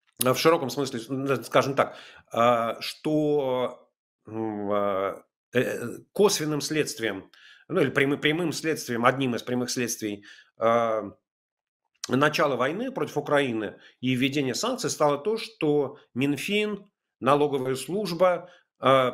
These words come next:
потеряли контроль за тем, за, за ценами, за доходами российских тен-, нефтяных компаний. Ну, а Центральный банк, э, по идее, потерял, м, вообще понимание, э,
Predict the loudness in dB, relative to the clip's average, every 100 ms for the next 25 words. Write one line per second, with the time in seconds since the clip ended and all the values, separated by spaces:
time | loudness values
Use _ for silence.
0 | -4 -4 -2 0 0 -2 -4 -2 -2 -2
1 | 0 2 2 0 -4 _ _ _ 2 2
2 | 2 -10 _ _ _ _ _ -2 -2 0
3 | 2 4 4 0 -2 -2 -2 -2 -2 0
4 | -2 -2 -2 -2 -6 -8 -6 -6 0 0
5 | 0 -4 -2 -4 -2 -2 -4 -8 -12 -20
6 | -10 0 2 6 6 4 -2 -2 -2 -4
7 | -4 -2 -2 -2 -4 -4 -2 -2 -2 -2
8 | -6 -12 -4 0 2 2 0 -4 -10 _
9 | _ -10 -4 -2 0 -2 -2 -2 0 0
10 | -2 -4 -6 _ -20 _ _ 0